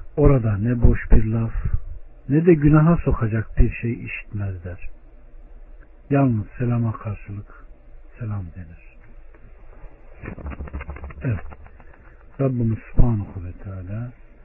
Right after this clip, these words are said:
en gözde olan bu öncülerden haber vererek onların eskilerden bir topluluk, sonrakilerden de az bir kitle olduğunu bildiriyor.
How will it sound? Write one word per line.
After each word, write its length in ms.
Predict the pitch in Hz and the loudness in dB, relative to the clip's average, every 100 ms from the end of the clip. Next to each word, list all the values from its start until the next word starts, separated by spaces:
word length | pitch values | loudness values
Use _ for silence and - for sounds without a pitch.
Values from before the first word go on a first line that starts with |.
| - - - - - - - - | -20 -20 -20 -20 -20 -20 -20 -4
en 260 | 156 151 127 | 2 4 2
gözde 380 | 113 104 90 95 | 0 -2 -6 -10
olan 300 | 92 95 113 | -10 -8 -6
bu 80 | |
öncülerden 680 | 151 117 98 95 95 90 98 | -4 -4 -6 -8 -12 -12 -12
haber 360 | 95 113 110 104 90 | -10 -8 -4 -6 -8
vererek 340 | 87 87 101 113 - - - - - - - - | -14 -14 -14 -14 -16 -16 -12 -12 -14 -18 -16 0
onların 500 | 143 135 110 95 95 - | 6 6 4 0 -6 -6
eskilerden 720 | 143 - 131 123 117 143 135 | -8 -4 0 0 4 4 4
bir 140 | 117 101 | 0 -2
topluluk, 520 | - 101 - 131 143 - - - - - - - - - | -4 2 4 4 -4 -14 -20 -20 -20 -20 -20 -20 -16 0
sonrakilerden 920 | 180 160 131 113 107 104 92 95 95 | 4 4 2 0 -4 -6 -6 -8 -8
de 180 | 131 160 - - - - - - - | -10 -12 -18 -20 -20 -20 -20 -10 0
az 300 | 143 113 101 | 2 2 0
bir 140 | - | -2
kitle 360 | - - - 120 | -4 -16 -6 0
olduğunu 500 | 101 92 98 98 92 - - - - | 0 0 0 0 0 0 -2 -16 -12
bildiriyor. 640 | - 90 95 104 123 | -10 -10 -14 -10 -6